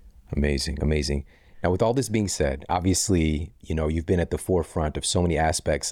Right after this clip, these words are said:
of regenerative medicine, really, for many of us, redefining what that is and tuning us into something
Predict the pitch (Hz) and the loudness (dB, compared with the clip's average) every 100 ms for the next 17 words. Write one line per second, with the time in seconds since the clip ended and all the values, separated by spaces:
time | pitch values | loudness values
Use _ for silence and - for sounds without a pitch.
0 | - 76 71 73 - - - - - - | -2 0 -2 -8 -18 -20 -20 -20 -16 -6
1 | 85 87 82 82 76 82 80 78 78 98 | -2 0 0 0 0 0 0 0 0 2
2 | 143 147 120 - _ _ _ - _ _ | 2 0 -4 -8 _ _ _ -20 _ _
3 | _ _ - 107 107 143 123 101 - 104 | _ _ 0 4 6 4 2 0 2 2
4 | 82 - 92 95 82 82 71 82 80 73 | 0 0 0 2 2 0 0 2 2 0
5 | 71 71 - 110 98 82 92 82 - 80 | -2 -4 -2 0 0 0 0 0 0 -4
6 | 73 71 71 71 | -4 -6 -6 -8